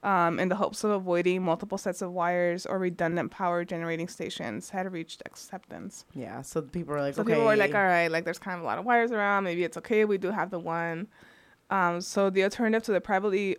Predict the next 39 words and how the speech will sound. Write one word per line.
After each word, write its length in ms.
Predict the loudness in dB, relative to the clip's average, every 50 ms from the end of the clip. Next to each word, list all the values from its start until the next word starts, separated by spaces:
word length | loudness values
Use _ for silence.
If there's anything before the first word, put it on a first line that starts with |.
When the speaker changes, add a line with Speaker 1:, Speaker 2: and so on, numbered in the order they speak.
| -2 -2
Speaker 1:
owned 500 | 0 0 0 0 0 -2 -2 -4 -6 -8 -10 _
utility 380 | -12 -10 -4 -4 -2 -2 -2
system 340 | -4 -6 -10 -6 -4 -4 -2
was 140 | -2 -2 -4
a 60 | -6
single 400 | -8 -4 -4 -2 0 0 0 -2
publicly 440 | -2 -4 -6 -6 -6 -6 -6 -6 -6
owned 120 | -6 -6
utility 320 | -8 -8 -6 -6 -6 -6 -8
system. 420 | -10 -12 -12 -10 -10 -10 -10 -10 -12 -16 _ _ _ -20 -20 -20 _ _ _
Um, 320 | -2 0 2 2 0 0 -4
so 480 | -2 2 4 6 6 6 6 4 2 0 _ _ _ _
in 480 | -2 0 2 2 4 4 2 2 0 -2
Canada 600 | -6 -4 0 2 4 4 6 6 8 8 8 6 4
especially, 560 | 2 2 0 0 0 0 0 4 4 6 6
this 160 | 4 2 -2
was, 220 | -4 -4 -4 -2
like, 160 | -4 -4 -2 -2
very 160 | -2 -2 -2
successful, 760 | -2 -6 -8 -6 -6 -6 -6 -6 -4 -2 0 0 0 -2 -6 _ _ _ -20 _ _ _ _
and 340 | 0 4 6 6 6 4 4
also 320 | 2 0 0 0 0 0 0
in 100 | 0 0
a 60 | -4
couple 280 | -6 -10 -8 -4 -4
of 80 | -4 -4
U 220 | -4 -6 -6 -6 -6 -6
S 160 | -8 -8 -8
cities. 560 | -10 -12 -12 -10 -12 -12 -14 -16 -18 -20 _ _ _ -20 -20 _ -20 -20 _ _ -6
Um, 420 | -4 -2 -2 -2 -2 -4 -6 -8 -14 _ _ _ -4
unfortunately, 640 | -4 -4 0 -2 -2 -2 0 0 0 0 2 2
though, 180 | 4 4 4 4
Insull 480 | 4 2 0 -2 -2 0 0 2 2
was 160 | 2 0 -2 -2
still 320 | -2 0 2 4 4 2
publicly 540 | 0 -2 -4 -4 -2 -2 -4 -4 -2 -4 -4
encouraging 400 | -4 -6 -6 -6 -6 -4 -4 -4
his 160 | -6 -6 -10
peers 480 | -14 -10 -6 -4 -4 -4 -4 -6 -10